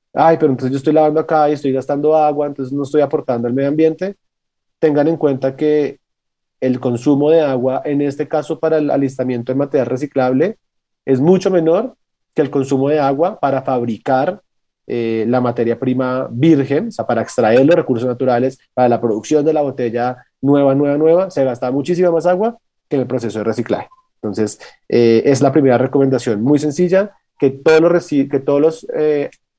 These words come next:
residuos aprovechables vengan sin ese líquido, inclusive cuando estamos también hablando de, de cajas, muchas veces de... No sé, o, o, o otras bolsas, la bolsa de la lenteja, la bolsa del pan,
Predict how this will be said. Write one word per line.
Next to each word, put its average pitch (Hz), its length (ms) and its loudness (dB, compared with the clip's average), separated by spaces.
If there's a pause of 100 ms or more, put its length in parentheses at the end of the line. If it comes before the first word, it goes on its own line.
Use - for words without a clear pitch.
(680)
residuos 143 480 2
aprovechables 139 640 0
vengan 147 320 -2
sin 135 200 -4
ese 123 440 -4 (320)
líquido, 160 840 4 (500)
inclusive 160 640 2
cuando 135 240 0
estamos 123 260 -4
también 139 240 -2
hablando 135 400 0
de, 131 400 0 (260)
de 117 200 -4
cajas, 135 540 2
muchas 131 260 -4
veces 131 320 -2
de... 127 560 0 (240)
No 120 180 -2
sé, - 160 -6
o, 135 60 6
o, 127 380 4
o 127 220 2
otras 117 240 0
bolsas, 139 360 2
la 120 100 -2
bolsa 117 300 -2
de 131 200 2
la 120 300 -2
lenteja, 127 640 0
la 110 100 -4
bolsa 107 280 -6
del 113 160 -4
pan, 135 460 2